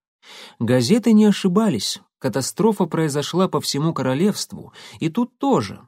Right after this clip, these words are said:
вот только... На картинке был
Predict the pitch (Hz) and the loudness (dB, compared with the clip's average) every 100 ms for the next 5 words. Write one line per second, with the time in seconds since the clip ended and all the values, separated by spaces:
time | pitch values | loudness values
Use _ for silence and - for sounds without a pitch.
0 | _ - 113 123 _ 196 190 160 160 156 | _ -6 -4 -4 _ 0 2 0 -2 -2
1 | 135 _ _ _ _ _ _ _ _ _ | -4 _ _ _ _ _ _ _ _ _
2 | - 107 113 117 - - 202 190 - - | -6 -4 -2 -4 -6 0 2 2 -2 -16
3 | - _ _ _ - 107 190 | -18 _ _ _ -4 0 2